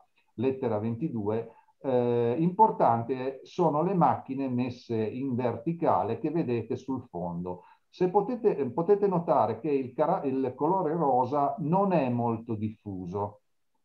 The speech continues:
e di qui la rarità dell'oggetto. Ecco, sono per lo più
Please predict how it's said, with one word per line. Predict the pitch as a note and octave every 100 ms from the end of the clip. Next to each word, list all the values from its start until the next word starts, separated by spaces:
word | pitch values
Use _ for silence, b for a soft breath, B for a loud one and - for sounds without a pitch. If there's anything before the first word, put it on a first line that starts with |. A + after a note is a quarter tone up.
| _
e | - D3+
di | G#3
qui | F3+ F3 -
la | C#3
rarità | C#3 C3+ C3+ B2+ C#3+
dell'oggetto. | C#3 C3+ B2 G#2+ A2+ G#2 - A#2+ A2 -
Ecco, | G#2 - A2 A2 b b b -
sono | A#2+ D3 D3 C#3
per | D3+
lo | C#3+ C#3
più | D#3 D#3 B2+ -